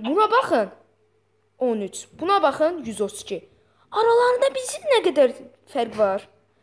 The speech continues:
Gördüyünüz kimi aralarında o qədər fərq var ki, yəni bu qədər fərq olanmaz. Məsəl üçün, iksirə basdım, məsəl üçün. Yaratıq var. Ha, buradan istədiyinizi buradan seçə bilərsiniz.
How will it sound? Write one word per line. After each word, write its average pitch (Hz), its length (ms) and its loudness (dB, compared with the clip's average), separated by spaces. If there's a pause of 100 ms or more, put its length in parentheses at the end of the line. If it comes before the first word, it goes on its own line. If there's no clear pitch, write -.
(260)
Gördüyünüz 508 520 6
kimi 494 180 4
aralarında 453 1040 4 (680)
o 440 140 6
qədər 554 380 4
fərq 269 280 0
var 247 240 0
ki, 214 280 -4
yəni 415 420 -2 (840)
bu 466 80 -2
qədər 415 320 0
fərq 359 240 0
olanmaz. 285 480 0
Məsəl 277 300 -4
üçün, - 220 -10
iksirə 370 420 -4
basdım, 247 560 0
məsəl 214 320 -4
üçün. 185 220 -14 (880)
Yaratıq 233 580 -4
var. 349 200 2
Ha, 226 240 0
buradan 233 280 -2
istədiyinizi 226 680 -8
buradan 233 360 -4
seçə 240 320 -6
bilərsiniz. 214 360 -2